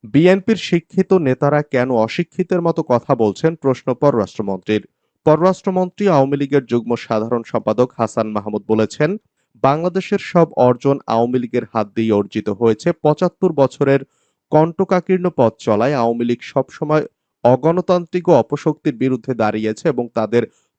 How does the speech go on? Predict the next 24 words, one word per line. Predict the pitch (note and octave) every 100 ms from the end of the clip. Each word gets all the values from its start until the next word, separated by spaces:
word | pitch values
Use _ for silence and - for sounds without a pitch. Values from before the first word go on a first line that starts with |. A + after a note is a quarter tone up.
| -
চক্ষুশূল | E3+ E3 - F3 - E3+
হয়েছে। | G2 G2 F#2 - G#2+ - _ _ _ -
আজ | C3+
শনিবার | - D3 C3+ C3+
দুপুরে | D3+ D3 F#3
চট্টগ্রাম | G3 D#3 - C#3+ D3
প্রেস | C3+ C#3+ -
ক্লাবের | D3 C3 C3+
বঙ্গবন্ধু | A2 A2+ A#2 B2 C3+ C3 B2+ B2+
হলে | A#2+ B2 D#3+
গৌরব, | A#2 B2 C3+ C#3+ A2
ঐতিহ্য, | A2 - B2 - D#3+
সংগ্রাম | D#3+ C3 B2 B2 C3
ও | C3
সাফল্যের | - G#2+ - A#2 A#2 A2 _ _ _ C#3+
পঁচাত্তর | D3 F3+ - F#3
বছর | C#3 B2 C#3+
উপলক্ষে | C3 B2 A#2+ A#2 B2+
বাংলাদেশ | A2 G#2 G2+ G#2 A2+
আওয়ামী | G#2+ G#2+ B2+
লীগ | D3+
ও | C3+
বঙ্গবন্ধু | A2+ A#2 C3+ C#3 D3 -
শীর্ষক | - C3+ - C3+